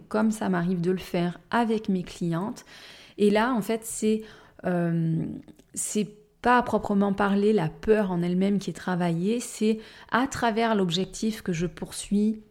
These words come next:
et que je souhaite atteindre, forcément à un moment donné, cette peur émerge.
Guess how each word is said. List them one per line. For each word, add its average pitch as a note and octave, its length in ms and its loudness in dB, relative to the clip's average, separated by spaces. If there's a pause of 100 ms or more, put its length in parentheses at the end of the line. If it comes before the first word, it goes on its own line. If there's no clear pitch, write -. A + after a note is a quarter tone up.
(120)
et F#3+ 60 2
que F#3+ 120 -4
je F3 140 0
souhaite G#3 340 -4
atteindre, G3 520 0
forcément A3+ 720 0
à G#3+ 40 2
un G3+ 80 2
moment F3+ 260 0
donné, F#3 320 0
cette F3+ 320 -8
peur G3+ 220 0
émerge. F3+ 560 2